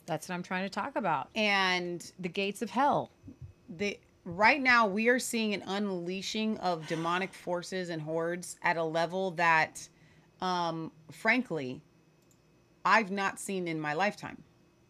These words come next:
Speaker 2: Okay?
Speaker 1: Mm.
Speaker 2: So, so understand that. Why is it happening? Is it some sort of antichrist spirit, spirit? Well, we just read in, um, oh, what was it?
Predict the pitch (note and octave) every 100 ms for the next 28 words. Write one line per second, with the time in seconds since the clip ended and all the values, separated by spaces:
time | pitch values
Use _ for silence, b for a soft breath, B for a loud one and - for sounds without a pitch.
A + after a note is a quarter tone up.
0 | - D#3 C#3+ D3 - - F#3 - - E3+
1 | - - G3 G#3+ G#3 - G#3 F3+ D3+ E3+
2 | E3+ - - - _ b b b b b
3 | b _ _ _ _ _ _ _ - E3
4 | A3 C#4+ D4 G#3 F#3 F3 F3+ F3 D3+ A#2
5 | A#2 _ _ D#3+ D#3+ F#3 E3 D#3+ D3 G#3
6 | A#3 B3 A3 G#3+ G3+ - G#3 G#3 G3+ G3
7 | - - - A3 G#3 F#3+ G3+ G3+ F#3+ A#3
8 | B3 A#3 F#3 G3 F#3+ F#3+ F3+ F#3+ F3+ F3+
9 | F3 E3 D#3 D#3+ D#3+ _ _ _ - F3
10 | D#3+ C#3+ E3+ E3 D#3 D3